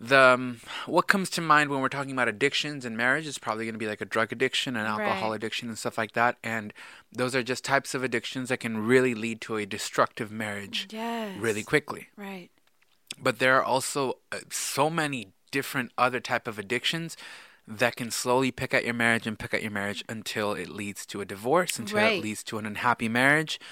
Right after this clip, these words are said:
Speaker 1: until it leads to separation or, or just, just destruction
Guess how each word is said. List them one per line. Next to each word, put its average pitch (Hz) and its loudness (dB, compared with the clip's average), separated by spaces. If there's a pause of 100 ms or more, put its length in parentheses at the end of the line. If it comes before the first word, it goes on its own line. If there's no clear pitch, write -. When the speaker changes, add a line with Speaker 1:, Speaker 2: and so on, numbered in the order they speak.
(300)
Speaker 1:
until 117 -2
it 98 -2
leads 104 -4
to - -10
separation 120 0
or, 107 0
or 104 -6
just, - -12 (360)
just - -10
destruction 120 0